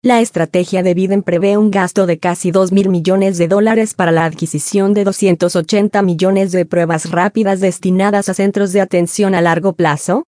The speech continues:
centros de pruebas comunitarios, refugios para personas sin hogar, prisiones y otras poblaciones vulnerables. Otros veinticinco millones de pruebas rápidas gratuitas a domicilio se enviarían a centros de salud comunitarios y bancos de alimentos.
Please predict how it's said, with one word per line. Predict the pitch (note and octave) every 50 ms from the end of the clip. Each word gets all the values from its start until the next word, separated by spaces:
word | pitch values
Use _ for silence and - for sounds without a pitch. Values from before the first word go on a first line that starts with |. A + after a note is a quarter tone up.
| _ _
centros | - - A3 G#3+ G#3 G#3 G3+ G3
de | F#3 F3+ E3
pruebas | - F#3 E3+ E3 F3 F3 F3 -
comunitarios, | - G3 F#3 F3+ F3 E3 D#3 - F#3 F3 D#3 D3+ D3+ F3+ D4 F4 - - _ _ _ -
refugios | G#3+ A3 G3+ F3 - G3 F#3+ F#3 - G#3+ G#3 -
para | - G#3 G3 F#3
personas | F3 - F3+ E3 - - G3 F#3 F#3 F3+ F3
sin | - G3+ G3+ G#3+
hogar, | G3+ F3+ F#3+ F#3 F#3 C#4 G4 - _ _ _
prisiones | - A3 G#3+ A3 - - A#3+ B3 C4 C#4 C#4 -
y | A#3 G#3
otras | F#3+ F#3+ - G3 F#3 F3+ -
poblaciones | - F#3 E3+ F3 E3 D#3+ - - G3 F#3+ F#3+ F#3 F3
vulnerables. | F#3 G#3+ G#3+ G#3 G#3 G3+ G3+ F#3+ F3+ D#3 D3 C3 B2+ A#2+ - - - _ _ _ _ _ _ _ _ - G#3
Otros | G#3 G3 G#3 G#3+ A3
veinticinco | G#3 G#3 G3 F#3 E3 - F3+ - - A3 A3+ A#3 G#3 G#3+ G#3
millones | F#3+ F3 D#3 F3+ F#3+ G3 G3 G3 F#3
de | F#3 F#3 E3+
pruebas | D#3+ F#3 F3 E3+ E3 D#3 D#3+ - E3
rápidas | F3 E3+ F#3 G#3 - A3 G#3+ F#3+ F#3+ F#3
gratuitas | F3+ G3+ F3+ E3+ D#3+ - E3+ F#3 G3+ G3+ - A3+ - A3+
a | G3+
domicilio | F3 F3 F3 E3+ E3 - - G3 F#3 F3+ F3+ F3
se | - - F#3+
enviarían | F#3+ F#3+ F#3+ F#3 F3+ G3 G3+ G#3 G#3 G#3+ G#3
a | F#3+
centros | - G3 F#3+ F#3+ F3+ F3+ F#3 F3
de | F3+ F3
salud | - F3+ E3+ F#3 G#3+ A3
comunitarios | G#3+ - G#3+ G3+ G3 G3 F#3 - F#3 F3 F3+ F#3+ F#3+ - -
y | G3
bancos | F#3 E3+ F3+ F#3 G3 - A3+ A3
de | G#3+ A3+
alimentos. | A3+ A3 G#3+ G#3 F#3+ E3+ C#3+ - C#3+ C3 - -